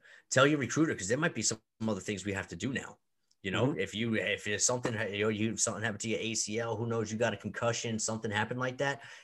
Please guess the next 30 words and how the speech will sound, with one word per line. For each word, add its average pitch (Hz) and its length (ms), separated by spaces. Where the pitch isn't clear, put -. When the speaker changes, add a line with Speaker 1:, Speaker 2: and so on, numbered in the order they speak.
Speaker 1:
you 113 100
gotta 156 220
let 170 140
us 123 160
know, 156 180
because 107 260
if 101 140
you 139 80
went 143 220
to 113 100
a 95 40
doctor, 110 420
you 92 120
went 107 160
ahead 110 200
and 95 180
ma-, 98 180
had 95 280
a, 90 100
had 98 140
a 87 60
visit 101 320
to - 60
the 92 60
emergency 147 420
room 92 180
or 87 40
something - 260
like 87 200
that, 90 260